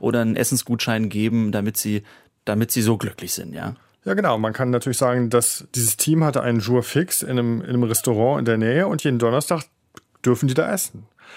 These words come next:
Speaker 2: Weil wenn man die Preise mal sieht für diese Exkursionen, das ist ja nur alles nicht billig, was da gemacht wird. Und ich glaube, man könnte mit diesem Geld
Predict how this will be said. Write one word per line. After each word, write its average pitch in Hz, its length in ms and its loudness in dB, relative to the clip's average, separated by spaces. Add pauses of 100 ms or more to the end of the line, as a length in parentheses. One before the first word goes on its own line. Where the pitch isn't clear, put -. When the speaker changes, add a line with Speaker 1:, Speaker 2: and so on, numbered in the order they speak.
(140)
Speaker 2:
Weil 120 160 2
wenn 131 80 2
man 127 100 2
die 113 100 2
Preise 180 360 0
mal 107 160 0
sieht 101 160 -4
für - 80 -8
diese 107 180 -4
Exkursionen, 113 600 -2
das 101 160 -6
ist - 80 -6
ja 120 80 -2
nur 120 140 -2
alles 117 180 -4
nicht - 160 -4
billig, 170 320 2
was 104 100 -10
da 101 120 -6
gemacht 101 300 -10
wird. 120 220 -4
Und 120 160 -4
ich 107 100 -4
glaube, 120 220 0
man 117 220 -2
könnte 139 200 -2
mit 120 120 -4
diesem 120 200 0
Geld 120 320 2